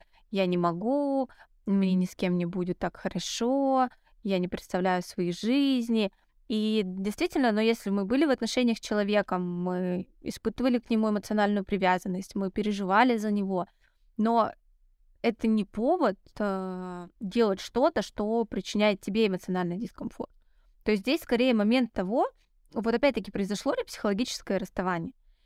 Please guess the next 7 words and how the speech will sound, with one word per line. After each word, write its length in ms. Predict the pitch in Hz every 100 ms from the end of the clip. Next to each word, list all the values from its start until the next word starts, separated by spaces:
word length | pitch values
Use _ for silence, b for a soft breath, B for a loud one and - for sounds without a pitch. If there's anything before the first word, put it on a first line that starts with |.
| _
Если 240 | 226 277 233
эмоциональное 1000 | 226 247 262 262 214 202 196 190 196 196
расставание 720 | 208 - 233 226 196 185 180
не 220 | 190 226
произошло, 800 | - 202 196 196 - 247 339 539 _ _ _ _ 220
да, 360 | 214 269 254
и 480 | - - 226 226